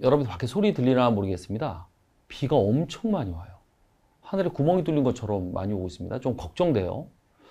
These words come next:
올해 전 지구적으로 이상기후 현상이 좀 심해지고 있죠. 그런 얘기 많이 들었죠. 그죠? 좀 불안하기도 합니다.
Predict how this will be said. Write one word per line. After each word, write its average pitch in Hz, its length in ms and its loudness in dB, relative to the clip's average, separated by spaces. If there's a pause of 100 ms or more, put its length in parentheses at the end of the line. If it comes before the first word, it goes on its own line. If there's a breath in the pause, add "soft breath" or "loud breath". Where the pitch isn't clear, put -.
(680 soft breath)
올해 180 260 8
전 180 220 4
지구적으로 147 1120 6
이상기후 185 640 4
현상이 123 340 2
좀 98 360 0
심해지고 214 680 2
있죠. 92 600 -2
그런 139 200 0
얘기 135 100 2
많이 98 220 0
들었죠. 98 360 -4
그죠? 87 340 -8
좀 135 140 -4
불안하기도 113 500 0
합니다. 127 480 -6